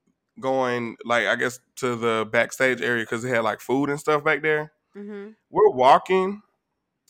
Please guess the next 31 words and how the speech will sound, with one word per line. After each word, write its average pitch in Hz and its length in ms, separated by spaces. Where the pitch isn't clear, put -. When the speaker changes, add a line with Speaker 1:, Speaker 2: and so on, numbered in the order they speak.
Speaker 1:
and 135 540
this 160 220
person 131 880
had 123 200
a 107 60
friend 131 480
with 113 180
them, 104 340
and 104 380
I 104 100
guess 120 200
they 110 200
pointed 117 420
out 110 320
Ace, 113 380
who 107 160
was 104 200
dating 107 300
Cher, 104 420
and 117 80
he 131 80
was 120 160
with 107 180
Tyga. 101 460
And 123 140
so 120 260
they, 120 220
she 135 240
pointed 147 500
him 120 260
out, 120 600